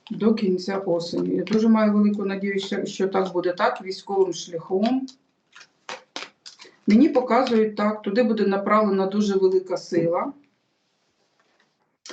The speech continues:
Дуже велика сила направлена буде, бу-, ресурси, сила, військовим шляхом. І будуть вирішувати це питання так, е, можливо, щось там іще буде підвисати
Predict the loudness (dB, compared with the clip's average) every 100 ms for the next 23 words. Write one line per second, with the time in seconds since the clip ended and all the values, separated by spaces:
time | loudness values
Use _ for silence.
0 | -20 _ 0 2 4 2 2 -2 -4 -2
1 | -2 -2 -4 -2 -2 -2 -2 -4 -4 -4
2 | -4 -6 -6 -2 4 4 4 0 -2 -2
3 | -6 -8 -10 -6 2 2 2 -2 -6 -2
4 | -2 0 2 2 2 0 -2 -4 0 2
5 | 2 0 -10 -20 -20 -20 _ 0 2 2
6 | 2 0 -2 -4 -2 0 0 0 -4 -4
7 | -4 -2 0 0 -2 -2 -2 -2 -4 0
8 | 2 2 2 2 2 2 0 0 0 0
9 | 0 2 0 -6 -8 0 0 0 -4 -8
10 | -4 -6 -4 -2 -2 -4 -10